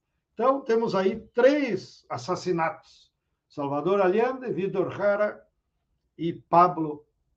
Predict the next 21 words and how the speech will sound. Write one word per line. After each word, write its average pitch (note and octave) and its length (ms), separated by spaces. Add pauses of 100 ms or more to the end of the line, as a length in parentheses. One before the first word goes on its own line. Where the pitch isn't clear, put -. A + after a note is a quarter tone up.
(140)
Neruda. C3+ 800 (260)
Então, B3 600 (640)
estaremos F#3 680
todos A#3+ 420
lá F3 200
no D#3+ 140
Chile A3 540
para F3 180
homenagear D#3+ 800
esses C#3 320
grandes D#3 500
mártires G3 720
que E3+ 140
não G3 200
são G3+ 300
só E3 240
do D3 140
povo D3 260
chileno, D3+ 640 (760)
mas A#2+ 220
pertencem F3 840